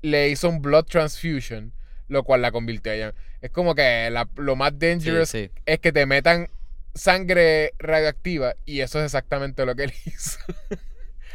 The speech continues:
Speaker 2: Él, que es un científico que debió saberlo antes de hacerlo.
Speaker 1: Ajá, pues. Y de es-, de eso es
Speaker 2: Idiot.
Speaker 1: absurd y, y, y, pues. Anyways, ese es el origin de ella.
Speaker 2: A ver, ¿cómo es que ella va a tener los poderes aquí?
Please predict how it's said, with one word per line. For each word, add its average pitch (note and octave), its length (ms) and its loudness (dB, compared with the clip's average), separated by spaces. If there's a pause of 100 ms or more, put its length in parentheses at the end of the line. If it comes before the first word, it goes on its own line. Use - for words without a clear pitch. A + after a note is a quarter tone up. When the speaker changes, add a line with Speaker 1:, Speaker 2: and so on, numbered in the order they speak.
(160)
Speaker 2:
Él, F3+ 360 4
que D#3 160 0
es - 100 -4
un F3+ 160 -2
científico E3+ 680 -2
que A#2+ 100 -4
debió A#2 340 0
saberlo D3 440 2
antes C3 240 0
de A#2+ 80 2
hacerlo. G#2 400 -2 (120)
Speaker 1:
Ajá, G2 420 -6 (240)
pues. E2+ 200 -10 (220)
Y G2 280 -10
de F#2 160 -6
es-, - 200 -10
de A#2 220 -6
eso C3 320 4
es D3 80 6
Speaker 2:
Idiot. - 20 8
Speaker 1:
absurd D#3 640 4 (220)
y, A#2 80 -8
y, F#2+ 760 -10 (960)
y, - 120 -12
pues. - 140 -12 (800)
Anyways, G#2+ 400 -6
ese G2+ 200 -8
es G2 60 -4
el G2 80 -6
origin F#2 360 -8
de - 100 -12
ella. G#2 120 -8
Speaker 2:
A - 20 -4
ver, A2 160 -4
¿cómo B2 220 -2
es - 40 -6
que - 100 -4
ella A#2+ 100 2
va A#2+ 60 2
a - 20 -6
tener A#2 160 -4
los A2+ 100 -6
poderes A2+ 300 0
aquí? A2+ 280 -8